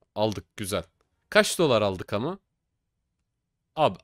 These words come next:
altı yüz yirmi sekiz dolar aldık. Bence çok iyi. Dört yüz seksen dört dolar verip aldık paramızı. Şimdi ben de başkasını izlemek istiyorum arkadaşlar. Adam mesela çılgın modda açmış. Oğlum hepsi bot mu ha? Buradaymış adam. Arkadaşlar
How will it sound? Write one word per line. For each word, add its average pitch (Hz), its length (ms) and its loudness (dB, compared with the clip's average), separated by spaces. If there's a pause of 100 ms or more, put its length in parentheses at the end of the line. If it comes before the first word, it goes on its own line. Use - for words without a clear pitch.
altı 202 440 6
yüz 175 180 -2
yirmi 165 280 0
sekiz 151 460 -4
dolar 143 280 6
aldık. 107 440 0
Bence 139 320 2
çok - 340 -2
iyi. 123 340 -2
Dört 170 260 2
yüz 147 140 -8
seksen 135 500 0
dört 131 260 -2
dolar 104 380 0
verip 143 320 0
aldık 160 380 6
paramızı. 87 540 -6
Şimdi 240 280 -4
ben 247 180 4
de 247 60 4
başkasını 226 560 4
izlemek 147 420 0
istiyorum 95 440 -8
arkadaşlar. 90 720 -8
Adam 208 320 2
mesela 185 280 2
çılgın 190 420 -2
modda 165 400 2
açmış. - 680 0
Oğlum 139 180 -2
hepsi 131 320 -6
bot 180 240 -2
mu 104 100 -2
ha? 98 220 -4
Buradaymış 98 500 -6
adam. 82 260 -12 (1400)
Arkadaşlar 135 680 2